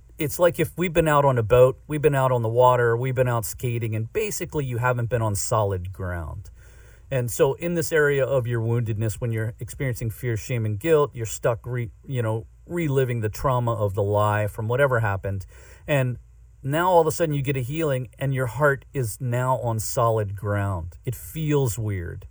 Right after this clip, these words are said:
You emotionally and intellectually feel weird. That's the recalibration process of you getting used to being on solid ground in that area of your heart. And then what happens is then you start becoming aware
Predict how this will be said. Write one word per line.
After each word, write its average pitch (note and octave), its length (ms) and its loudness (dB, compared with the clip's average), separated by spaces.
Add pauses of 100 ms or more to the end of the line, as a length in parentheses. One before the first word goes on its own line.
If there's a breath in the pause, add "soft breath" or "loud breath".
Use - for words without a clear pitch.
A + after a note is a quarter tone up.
(300 loud breath)
You C#3 220 0
emotionally C3+ 760 0
and A#2+ 100 -4
intellectually A#2 600 -4
feel B2 380 -2
weird. G2 360 -4
That's B2+ 240 0
the C#3 100 -4
recalibration G#2+ 840 -4
process F#2+ 400 -6
of G2+ 140 -6
you B2 160 -4
getting A2 380 -4
used A2+ 400 -6
to - 80 -8
being A#2+ 240 -4
on G#2 180 -4 (320 loud breath)
solid A#2+ 560 2
ground A2 500 0
in A2+ 120 -2
that A2+ 180 0
area A2 380 0
of G2 80 -4
your G2+ 140 -2
heart. A#2+ 280 2
And B2 140 -2
then C3+ 120 -2
what B2+ 140 2
happens A#2 380 -2
is G#2+ 180 -6
then B2 260 -4
you B2 120 -6
start A#2 340 -4
becoming A2 420 -4
aware G2 600 0